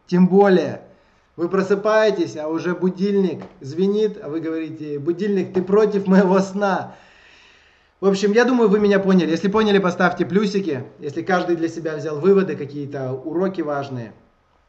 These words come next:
Важно услышать вашу обратную связь. Супер.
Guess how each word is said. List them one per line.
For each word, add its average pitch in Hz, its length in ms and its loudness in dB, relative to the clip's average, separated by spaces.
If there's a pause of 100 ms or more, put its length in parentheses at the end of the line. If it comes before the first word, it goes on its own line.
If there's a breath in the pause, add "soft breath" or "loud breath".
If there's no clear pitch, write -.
(760)
Важно 139 360 -8
услышать 135 560 -12 (120)
вашу 131 300 -14
обратную 127 580 -12
связь. 117 440 -18 (320)
Супер. 123 520 -10